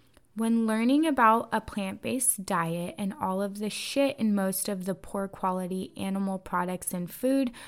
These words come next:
I was consuming, I decided that a plant-based diet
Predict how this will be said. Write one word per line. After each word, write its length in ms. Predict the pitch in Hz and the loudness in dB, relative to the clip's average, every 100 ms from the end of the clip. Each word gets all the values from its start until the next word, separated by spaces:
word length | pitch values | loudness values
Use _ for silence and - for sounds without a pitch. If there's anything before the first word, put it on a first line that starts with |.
| - _ - | -20 _ -2
I 120 | 202 | 0
was 200 | 208 208 | 0 -2
consuming, 760 | - 190 - 311 339 214 220 - - | -2 2 2 2 0 -2 -2 -6 -6
I 200 | 190 208 | -4 -2
decided 840 | 277 277 - 165 170 170 180 226 - - _ - | -2 2 2 2 -2 -2 -4 -6 -10 -20 _ -12
that 380 | 190 185 170 - | -6 -2 -2 -4
a 140 | - | -8
plant-based 1000 | 202 - 190 170 165 - 214 226 - 202 | -10 -8 -6 -4 -6 -6 -4 -4 -6 -2
diet 540 | 190 160 165 - - | 0 0 0 -4 -6